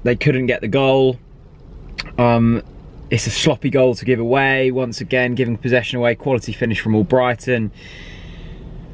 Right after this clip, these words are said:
And then the final fifteen minutes, McLean gets the header, beautiful goal. Um, really unlucky offside call. I mean, I haven't seen it back,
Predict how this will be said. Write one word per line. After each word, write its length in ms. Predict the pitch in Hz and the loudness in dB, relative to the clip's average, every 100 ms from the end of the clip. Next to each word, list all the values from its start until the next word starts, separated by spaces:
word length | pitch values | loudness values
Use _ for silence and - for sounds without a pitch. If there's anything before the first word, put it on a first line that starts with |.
| - - - | -16 -14 2
And 160 | 165 | 6
then 120 | 175 165 | 6 4
the 60 | |
final 600 | - 196 180 175 165 147 - - - | 2 0 2 2 2 0 -6 -20 -2
fifteen 480 | 185 - - 147 143 | 0 0 -2 -2 2
minutes, 340 | 147 135 123 | 2 2 0
McLean 500 | 147 - 175 165 160 | -2 0 2 2 2
gets 200 | 147 117 | -2 -4
the 100 | 139 | -6
header, 380 | 127 139 127 123 | -2 -2 0 -4
beautiful 500 | 107 160 151 123 135 | 0 0 0 -2 -4
goal. 560 | 117 131 127 123 123 113 - - - | 0 2 4 4 2 -2 -10 -18 -6
Um, 600 | 123 127 127 120 120 120 - - - - - - - - - - - - - | 0 0 2 0 0 -2 -6 -14 -20 -20 -20 -18 -18 -18 -18 -16 -16 -12 0
really 440 | 127 147 143 120 | 4 4 4 0
unlucky 580 | 110 113 104 - 101 90 - - - - | 0 -2 -4 -2 -2 -4 -8 -20 -6 -2
offside 540 | 107 - 120 104 92 | -2 0 0 2 -2
call. 240 | 120 101 | -2 0
I 40 | 104 | 2
mean, 140 | 110 | 2
I 40 | 107 | 2
haven't 280 | 120 107 90 | -2 -4 -2
seen 200 | 104 98 | 0 0
it 120 | - | 0
back, 420 | 104 95 92 | 0 0 -2